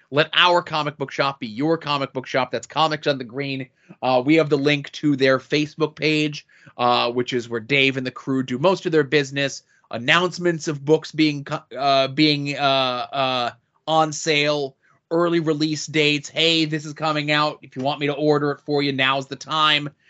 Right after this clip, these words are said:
Um, I think he has a Facebook Marketplace thing over there as well. They have a mail order subscription service. You can get stuff mailed to you weekly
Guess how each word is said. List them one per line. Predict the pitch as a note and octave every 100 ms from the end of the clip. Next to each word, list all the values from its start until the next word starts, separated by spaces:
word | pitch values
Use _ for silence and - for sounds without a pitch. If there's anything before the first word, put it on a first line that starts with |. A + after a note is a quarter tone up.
| - _ _
Um, | C3 C3+ B2+
I | B2+
think | B2+ D3
he | C#3+
has | C3
a |
Facebook | - C#3 - B2+ -
Marketplace | D3+ F#3 F#3 - F3 E3
thing | - F3+ E3+
over | E3
there | D#3 D#3 D3+
as | C3 C3+
well. | C3+ E3+ E3+ D#3+
They | D3
have | C3+
a | B2
mail | B2+ C#3 C#3
order | C3
subscription | B2 A#2+ - - D#3+ - D#3
service. | D3 D#3 D3+ C#3+ - _ _ -
You | C3
can |
get | C3+ B2+
stuff | D3 C3+
mailed | C3 C3+ C3+
to | -
you | B2
weekly | A2 D#3+ D#3 D#3+ D#3 D3+